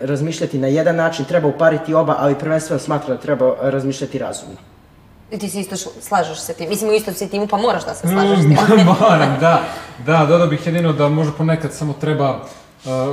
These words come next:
Speaker 3: ostaviti srce i sva osjećanja po strani i stati na momenat i razmisliti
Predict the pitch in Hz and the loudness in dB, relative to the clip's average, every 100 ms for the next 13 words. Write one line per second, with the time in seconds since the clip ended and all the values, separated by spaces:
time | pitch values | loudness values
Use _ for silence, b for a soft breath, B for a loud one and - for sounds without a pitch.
0 | 165 170 180 - 202 170 - 156 - - | -2 -2 -2 -2 -2 -2 -2 -4 -4 -2
1 | 170 170 - 170 156 143 127 120 - 165 | -2 -2 -4 -2 0 0 -2 -8 -4 -2
2 | - 131 143 160 160 160 131 - 139 147 | -2 -4 -2 0 0 -4 -10 -8 -4 -2
3 | 165 185 135 - 175 170 151 143 165 147 | 0 -2 -4 -2 -2 0 -4 -2 0 -2
4 | - 135 147 151 - 143 131 | -2 -2 -2 -4 -8 -12 -12